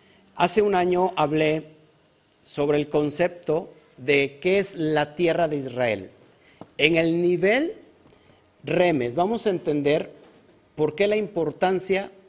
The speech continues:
de comprender el,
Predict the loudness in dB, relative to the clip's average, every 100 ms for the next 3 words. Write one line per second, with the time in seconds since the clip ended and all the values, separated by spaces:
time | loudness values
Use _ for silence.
0 | _ _ _ _ -20 -4 4 6 6 6
1 | 4 4 0 -6 -6 0 0 0 0 0
2 | 2 2 0 -8 -16 -6 -4 -4